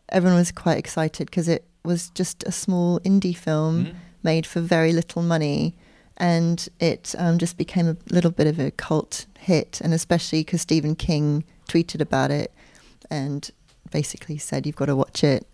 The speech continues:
Speaker 1: And then the New York Times saw that tweet and then ran a piece on it. And it just,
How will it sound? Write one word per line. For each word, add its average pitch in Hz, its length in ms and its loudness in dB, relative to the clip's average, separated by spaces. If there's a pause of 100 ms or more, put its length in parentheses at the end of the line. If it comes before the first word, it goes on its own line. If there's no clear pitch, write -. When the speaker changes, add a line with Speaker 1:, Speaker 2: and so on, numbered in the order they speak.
(140)
Speaker 1:
And 151 220 2
then 147 240 2
the 151 60 2
New 160 100 2
York 151 200 2
Times 156 640 0 (260)
saw 160 200 0
that 139 180 -2
tweet 156 340 0 (220)
and 165 80 -6
then 143 260 -6
ran 147 180 -4
a 139 140 -4
piece - 420 -2
on 147 120 0
it. 143 260 -2 (460)
And 165 100 0
it 151 140 0
just, - 320 -2